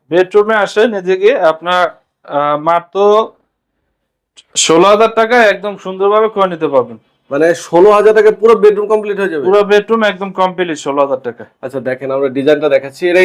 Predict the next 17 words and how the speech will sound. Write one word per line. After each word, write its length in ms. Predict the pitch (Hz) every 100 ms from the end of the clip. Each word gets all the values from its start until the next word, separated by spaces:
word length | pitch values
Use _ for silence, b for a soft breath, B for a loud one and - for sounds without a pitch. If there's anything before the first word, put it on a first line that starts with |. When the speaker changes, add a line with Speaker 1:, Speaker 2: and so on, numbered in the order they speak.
| 180
Speaker 2:
কি 60 | 202 185
ডিজাইন 200 | 165 147 127
বলে? 140 | 101 _ _ _
Speaker 1:
এটা 260 | 180 190 240
ভাইয়া, 300 | 233 240 247 240 226
এটা 140 | 233 233
বলা 240 | 233 240
গোলাপ 400 | 220 190 220 233 202
ডিজাইন, 300 | 214 170 - 185
হ্যাঁ, 160 | 226 156 -
বা 80 | 160
Speaker 2:
হুম, 100 | 170
হুম। 80 | 190
Speaker 1:
আপেলের 320 | 214 214 202 180
ডিজাইন 220 | 160 147
বলা 240 | 139 139 143
হয়। 140 | 196